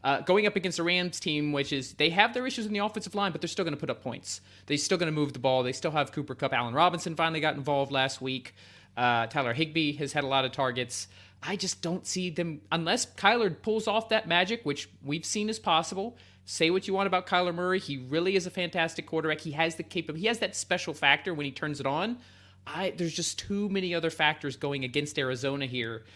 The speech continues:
I don't care that it's a home game for them. Uh, I've got the spread at three and a half.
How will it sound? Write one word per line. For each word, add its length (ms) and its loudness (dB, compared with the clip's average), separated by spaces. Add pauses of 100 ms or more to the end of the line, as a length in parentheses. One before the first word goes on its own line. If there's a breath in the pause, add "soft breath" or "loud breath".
(120)
I 60 -4
don't 160 -4
care 220 -2
that 120 0
it's 140 -2
a 40 -2
home 200 -4
game 200 -2
for 100 -12
them. 360 -6 (420 soft breath)
Uh, 360 2
I've 200 4
got 160 0
the 60 -8
spread 520 0
at 300 0
three 160 -4
and 100 -2
a 20 -6
half. 400 6